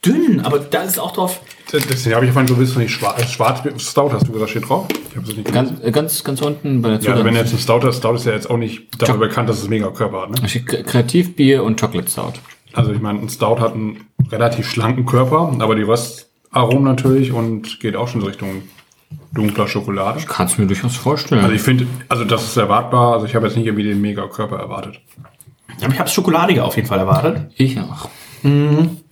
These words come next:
Speaker 3: Aber warum ist denn die, die Schokolade in Kräutern? Und, äh, ist, oder sind das
Speaker 2: Das sind,
Speaker 3: Ahornblätter?
Speaker 2: das sind Hopfendolden auf jeden Fall hier.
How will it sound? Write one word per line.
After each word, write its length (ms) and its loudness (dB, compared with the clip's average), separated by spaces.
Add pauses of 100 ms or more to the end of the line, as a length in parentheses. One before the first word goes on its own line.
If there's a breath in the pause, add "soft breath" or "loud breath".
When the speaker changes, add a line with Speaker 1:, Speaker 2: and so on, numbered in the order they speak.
(1400)
Speaker 3:
Aber 180 2
warum 200 2
ist 120 2
denn 100 6
die, 160 0 (100)
die 180 2
Schokolade 480 2
in 300 2
Kräutern? 500 -2 (2000 loud breath)
Und, 360 2
äh, 260 0
ist, 180 -8
oder 180 2
sind 120 2
das 80 2
Speaker 2:
Das 80 -2
sind, 80 4
Speaker 3:
Ahornblätter? 420 4
Speaker 2:
das 100 6
sind 120 4
Hopfendolden 500 0
auf 120 -6
jeden 160 -4
Fall 140 -4
hier. 120 -2